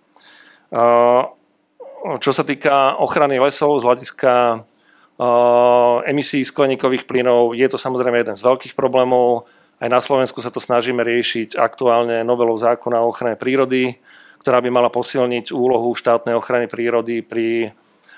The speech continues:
a, povoľovaní výrubov, a hlavne teda v chránených územiach. Pevne veríme, že sa to posunie dopredu, ale je to taký trošku dlhodobejší,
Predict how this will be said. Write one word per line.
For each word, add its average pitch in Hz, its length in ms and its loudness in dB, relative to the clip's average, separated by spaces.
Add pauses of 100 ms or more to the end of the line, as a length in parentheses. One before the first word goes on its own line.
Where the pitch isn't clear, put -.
a, 113 320 0
povoľovaní 120 720 0
výrubov, 117 720 0
a 110 160 0
hlavne 123 240 2
teda 117 320 -2
v - 80 -14
chránených 127 400 0
územiach. 127 560 0 (400)
Pevne 123 240 -2
veríme, 120 240 0
že 117 80 -4
sa 120 80 -4
to - 80 -18
posunie 120 320 -6
dopredu, 117 480 -2
ale 110 160 -4
je 113 160 -8
to - 20 -4 (140)
taký 110 320 -12
trošku - 240 -14
dlhodobejší, 117 800 -4